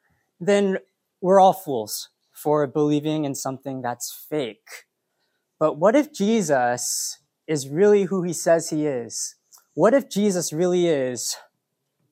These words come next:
the Son of God? I was listening to, and I was listening to an interview the other day, and this interviewer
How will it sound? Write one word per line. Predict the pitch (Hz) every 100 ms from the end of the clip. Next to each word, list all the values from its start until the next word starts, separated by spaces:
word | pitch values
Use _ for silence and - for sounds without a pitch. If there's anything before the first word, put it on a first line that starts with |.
| _ _ _ _ _
the | 156 160
Son | - 156
of | 123
God? | 143 110 92 - _ _ _ _ _ _ _ _ -
I | 165
was | 196
listening | 202 247 233 220
to, | - - 208 202 196 196 -
and | 156 165 160 160 165 165 185 - _
I |
was | 175
listening | 202 226 240
to | 233
an | 202
interview | 190 208 202 147 139 135 _ -
the | 147 151
other | 156
day, | 143 131 147 -
and | 135 139 139 131
this | 208 - _
interviewer | 196 208 185 165 135 143 131 135 143